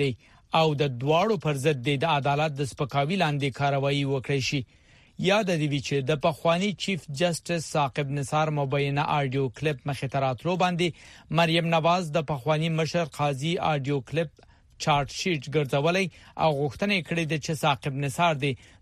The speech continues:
ځان قانون ته وړاندې کړي. د یو بل خبر له مخې، د پاکستان د پخوانی مشر قاضي ثاقب نثار او یو بل نامعلوم تن ترمنځ په ټلیفون د شوو شکمنو خبرو د غږیزې ټوټې یا آډیو کلیپ د کره کتنې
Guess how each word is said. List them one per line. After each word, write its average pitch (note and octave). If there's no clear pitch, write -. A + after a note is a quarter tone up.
ځان D3
قانون E3
ته C#3+
وړاندې C3+
کړي. D3
د -
یو F3+
بل A#3+
خبر A#3+
له G3+
مخې، G#3+
د A#3
پاکستان G3+
د G3+
پخوانی F3
مشر G3
قاضي E3
ثاقب D#3
نثار E3+
او E3
یو D#3
بل G#3+
نامعلوم D#3
تن E3
ترمنځ D#3+
په D#3+
ټلیفون F3
د E3
شوو G#3
شکمنو F#3+
خبرو E3
د D#3
غږیزې F#3+
ټوټې D#3+
یا D#3+
آډیو D3+
کلیپ F#3
د D#3+
کره E3
کتنې G#3+